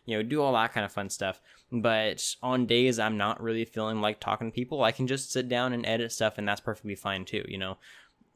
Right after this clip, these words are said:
I know people who are complete introverts that actually love podcasting because,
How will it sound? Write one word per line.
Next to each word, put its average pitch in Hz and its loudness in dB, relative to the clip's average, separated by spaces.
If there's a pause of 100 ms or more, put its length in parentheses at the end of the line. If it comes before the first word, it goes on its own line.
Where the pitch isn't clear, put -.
(100)
I 127 2
know 143 4
people 139 0
who 123 4 (500)
are 127 4
complete 127 -2
introverts 95 -4
that 113 2
actually 120 2
love 107 2
podcasting 120 0
because, 107 0